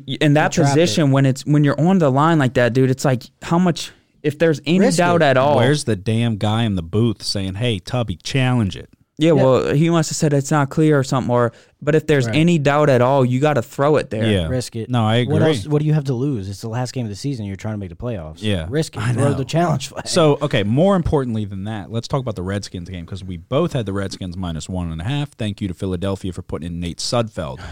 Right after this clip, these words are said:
Speaker 3: Um, pretty obvious that they were tanking here. W-, is that fair to say?
Speaker 2: Giants are pissed, huh?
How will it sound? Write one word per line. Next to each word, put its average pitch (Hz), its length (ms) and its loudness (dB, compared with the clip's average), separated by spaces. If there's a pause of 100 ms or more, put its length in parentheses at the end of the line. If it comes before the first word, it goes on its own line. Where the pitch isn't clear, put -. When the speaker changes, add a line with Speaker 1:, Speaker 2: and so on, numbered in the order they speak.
(340)
Speaker 3:
Um, 123 380 2 (180)
pretty 165 300 2
obvious 117 340 2
that 95 140 -4
they 90 80 -4
were 82 80 -6
tanking 85 400 -8
here. 71 300 -14 (460)
W-, 101 160 -10
is 95 160 -6
that 92 160 -4
fair 101 140 -2
to 98 80 -2
say? 107 380 -2
Speaker 2:
Giants 156 360 -6
are 98 60 -8
pissed, 156 320 -2
huh? 156 240 -4